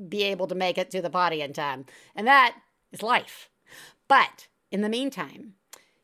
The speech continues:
you did fail at putting that in there. You failed at thinking you could wash a lovey with it and shoes and the whole nine yards. And it does lead you to the longer question. Like, it's like that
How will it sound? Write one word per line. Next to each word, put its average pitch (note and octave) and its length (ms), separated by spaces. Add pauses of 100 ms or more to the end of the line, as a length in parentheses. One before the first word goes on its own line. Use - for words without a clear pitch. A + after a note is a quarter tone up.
you G3 140
did A#3+ 300
fail A#3 460
at G#3+ 180
putting A3+ 260
that A#3 140
in G3 160
there. F3+ 260
You G#3 160
failed A#3 480
at A#3+ 160
thinking A3+ 400
you G#3+ 80
could G#3+ 240
wash G3+ 460
a A#3+ 80
lovey G#3+ 400
with A#3 280
it A3+ 200 (720)
and A3 260
shoes A#3 800 (280)
and A#3+ 200
the C4 80
whole B3+ 180
nine A#3 240
yards. G#3+ 300
And C#4+ 120
it D#4 140
does F#4 260
lead D4 220
you C#4+ 60
to A3+ 100
the B3 100
longer A#3+ 400
question. F#3+ 460
Like, E3+ 160
it's G3+ 120
like C4 120
that D4 220